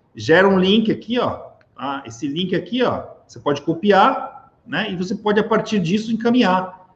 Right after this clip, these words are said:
esse link. Então, você não precisa ficar levando, manuseando papel pra lá, papel pra cá,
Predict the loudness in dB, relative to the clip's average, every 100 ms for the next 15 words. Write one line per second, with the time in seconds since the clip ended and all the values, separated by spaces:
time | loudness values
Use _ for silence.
0 | _ -14 -6 0 0 0 -2 2 4 4
1 | 4 2 4 6 8 8 8 8 6 6
2 | 4 4 4 6 6 4 -2 -4 -2 0
3 | 0 2 0 0 -6 -6 -6 -2 0 0
4 | -4 -14